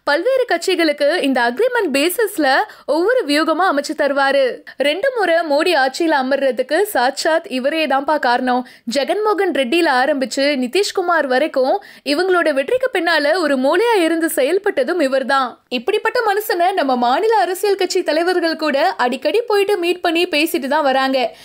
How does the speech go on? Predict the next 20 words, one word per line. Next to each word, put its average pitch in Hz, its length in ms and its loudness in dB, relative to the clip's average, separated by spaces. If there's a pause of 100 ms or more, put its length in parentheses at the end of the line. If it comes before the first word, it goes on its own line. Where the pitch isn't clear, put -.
(160)
எம் 262 200 -2
பி 370 140 2
தேர்தல் 302 360 0
தோல்வியினால 269 760 0
நொந்து 277 300 -2
போயிருந்த 320 600 0
நம்மளுடைய 277 420 2
முதல்வர் 359 420 0
கூட 320 480 0 (100)
பிரசாந்த 440 480 0
மீட் 392 180 -2
பண்ணி 403 280 0
பேசினதாகவும், 330 880 0 (280)
ரெண்டாயிரத்தி 359 480 0
இருபத்தி 349 440 0
ஒண்ணுல 285 400 0
தமிழக 294 420 0
சட்டமன்ற 311 560 0
மக்களவை 330 460 0
தேர்தல்ல 262 580 0